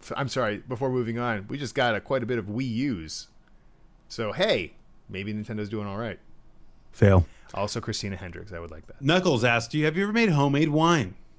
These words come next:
Speaker 1: I have not.
Speaker 2: I haven't either.
Speaker 1: I've had homemade wine and homemade mead.
Speaker 2: Honey wine.
Speaker 1: Yeah.
Speaker 2: Yeah, I was about to say.
Speaker 1: Man, that stuff is,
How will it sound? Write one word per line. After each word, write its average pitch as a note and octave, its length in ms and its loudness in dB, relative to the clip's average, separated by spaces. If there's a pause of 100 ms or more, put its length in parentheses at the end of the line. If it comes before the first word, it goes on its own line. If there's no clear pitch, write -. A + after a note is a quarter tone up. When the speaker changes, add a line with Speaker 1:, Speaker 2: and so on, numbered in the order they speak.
(960)
Speaker 1:
I G2 140 -2
have F#2+ 200 -8
not. F2 220 -10 (480)
Speaker 2:
I A#2+ 120 2
haven't G#2 180 2
either. F#2+ 340 -2
Speaker 1:
I've B2 140 -2
had A#2 260 2
homemade E3+ 400 -2
wine F#2 340 -8 (1300)
and A#2 120 -6
homemade A2+ 360 -4
mead. A#2 220 -4
Speaker 2:
Honey C3 180 6
wine. F#2+ 320 -4 (220)
Speaker 1:
Yeah. G2+ 340 -4
Speaker 2:
Yeah, G#2 120 -2
I - 40 -10 (160)
was - 60 -20
about G2+ 80 -6
to F#2 100 -6
say. D#2 180 -6 (200)
Speaker 1:
Man, G#2+ 240 -6
that G#2 160 -6
stuff - 280 -8
is, F2 340 -12